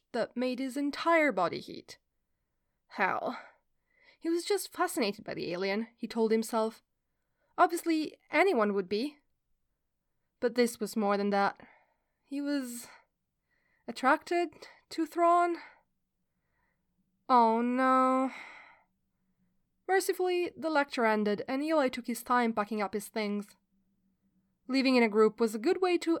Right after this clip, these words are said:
accidentally trip or have something of his stolen.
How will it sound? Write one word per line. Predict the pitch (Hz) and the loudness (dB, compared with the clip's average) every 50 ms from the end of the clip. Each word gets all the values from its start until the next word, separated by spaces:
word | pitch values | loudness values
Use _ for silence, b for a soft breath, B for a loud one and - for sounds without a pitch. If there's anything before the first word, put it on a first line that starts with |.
| - - | 0 -2
accidentally | 339 339 - - - 381 330 339 392 415 392 381 339 - - 233 - - - - - - 254 - _ _ - | -2 -2 -2 -4 -4 -4 -2 2 2 2 2 0 -2 -2 -4 -6 -6 -6 -10 -10 -10 -10 -10 -12 _ _ -6
trip | - 320 285 - - _ - - | -2 0 0 0 -2 _ -12 -6
or | 240 233 226 226 | -2 0 0 0
have | 220 247 240 233 | 0 -2 -2 -2
something | - - 262 262 247 262 262 254 | -2 -4 -4 -2 -2 -2 -2 -2
of | 240 | -2
his | 233 254 240 - | -4 -4 -6 -8
stolen. | - - - 269 254 226 208 202 208 214 | -8 -4 -2 0 2 2 0 0 -2 -4